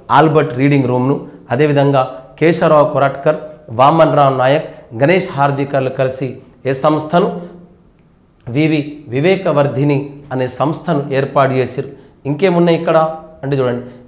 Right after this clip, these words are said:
ఇక్కడే కొన్ని లైబ్రరీలు ఏర్పడ్డాయి. అవి కూడా మనకు అడిగిండు. నిజాం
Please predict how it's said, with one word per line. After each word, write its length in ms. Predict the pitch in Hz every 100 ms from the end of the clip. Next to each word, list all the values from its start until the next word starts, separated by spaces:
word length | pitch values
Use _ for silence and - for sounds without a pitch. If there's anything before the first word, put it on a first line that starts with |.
| -
ఇక్కడే 260 | 127 202 175 151 - - -
కొన్ని 180 | 147 139
లైబ్రరీలు 400 | 135 160 175 160 135
ఏర్పడ్డాయి. 340 | 131 123 127 - - - _ 143
అవి 100 | 165
కూడా 100 | 175 151
మనకు 160 | 139 135
అడిగిండు. 260 | 123 123 120 - - - _ - 127
నిజాం 300 | 127 202